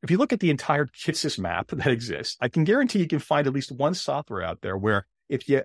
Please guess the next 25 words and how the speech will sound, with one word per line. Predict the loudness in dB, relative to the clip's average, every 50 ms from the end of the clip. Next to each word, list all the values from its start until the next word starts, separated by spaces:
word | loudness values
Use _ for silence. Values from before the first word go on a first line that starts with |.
| 0
actually | -4 -4 -4 -4 -4 -2 0 0
open | 0 0 0 0 2
it | 2
up | 2 2 0
in | -2
front | -6 -6 -8 -8 -8
of | -12
the | -10
client, | -8 -6 -6 -6 -6 -4 -4
you | -4
can | -2 -2 -4
have | -4 -4 -2 -2 -2 -2
a | -2
compelling | -4 -4 -4 -2 -4 -4 -4
experience. | -6 -6 -6 -6 -8 -8 -10 -14 -20 -20 _ _ _ _ _
You | -4 -2
can | 0 -2 -2
have | 0 0 0 0 0 0 -2 -2 -6
a | -10
conversation | -8 -6 -4 -4 -4 -4 -2 -2 -4 -4 -4 -6 -4 -4
where | -4
you | -4
guide | -2 -2 -2 -2 -4
them | -6
through. | -10 -10 -12 -12 -12